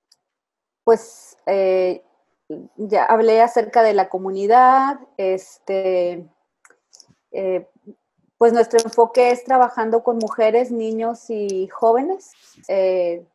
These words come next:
en pro-, programas para poder, ah, para que puedan desarrollar sus habilidades,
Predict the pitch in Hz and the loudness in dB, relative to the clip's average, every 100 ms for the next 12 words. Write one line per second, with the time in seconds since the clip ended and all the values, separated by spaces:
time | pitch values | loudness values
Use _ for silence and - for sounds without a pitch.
0 | _ _ - 196 190 190 196 196 185 - | _ _ -10 -6 -6 -8 -6 -6 -6 -8
1 | 202 190 190 196 220 254 - - 208 190 | -4 -2 0 0 -4 -8 -10 -4 -2 2
2 | 190 180 175 - 180 185 190 185 196 196 | 2 0 -4 -4 -2 0 -2 -4 -10 -10
3 | 190 180 175 190 196 202 190 208 208 226 | -10 -10 -4 -2 -2 -4 -4 -2 -2 -4
4 | 214 208 190 180 185 180 180 214 202 202 | -4 -6 -4 -2 -2 -2 -4 -12 -8 -6
5 | 196 185 185 196 220 240 254 269 - | -4 -4 -2 0 2 0 -2 -8 -14